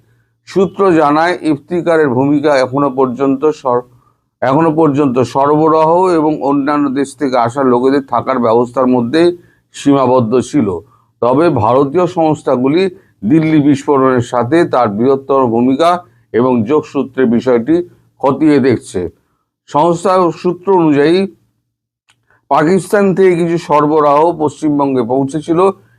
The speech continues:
এবং সম্ভবত দিল্লি বিস্ফোরণে ব্যবহৃত হয়েছিল। তদন্তকারী সংস্থাগুলি সন্ত্রাসীদের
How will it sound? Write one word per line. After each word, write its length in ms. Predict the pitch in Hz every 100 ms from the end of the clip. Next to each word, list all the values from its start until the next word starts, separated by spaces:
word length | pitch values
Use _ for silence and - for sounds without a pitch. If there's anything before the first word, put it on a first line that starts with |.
| _
এবং 280 | 127 160 180
সম্ভবত 640 | 151 160 165 180 180 156 139
দিল্লি 400 | 123 147 156 151
বিস্ফোরণে 760 | 135 131 - 135 131 147 175 175 _ _
ব্যবহৃত 480 | 101 131 135 139 117
হয়েছিল। 480 | 123 131 110 101 95
তদন্তকারী 600 | 117 131 143 143 147 147
সংস্থাগুলি 600 | 135 127 127 143 131 139
সন্ত্রাসীদের 720 | 135 123 117 120 117 117